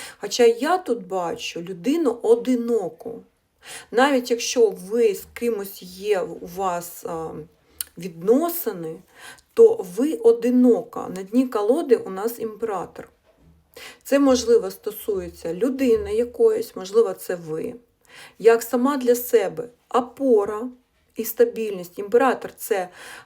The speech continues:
а, своя опора. Я можу покластися тільки на себе.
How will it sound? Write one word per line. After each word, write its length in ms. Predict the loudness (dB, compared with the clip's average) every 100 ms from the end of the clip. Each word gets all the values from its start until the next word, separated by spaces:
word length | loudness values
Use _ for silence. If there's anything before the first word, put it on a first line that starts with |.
| _
а, 460 | -8 -6 -4 -6 -8
своя 480 | -10 -8 0 2 2
опора. 640 | 0 -6 4 6 6 2 -14 _ -10
Я 120 | -6
можу 400 | 0 0 0 -6
покластися 640 | -8 -6 -6 -8 -14 -10 -10
тільки 360 | -6 -6 -2
на 140 | 0 0
себе. 520 | -2 -6 -6 -8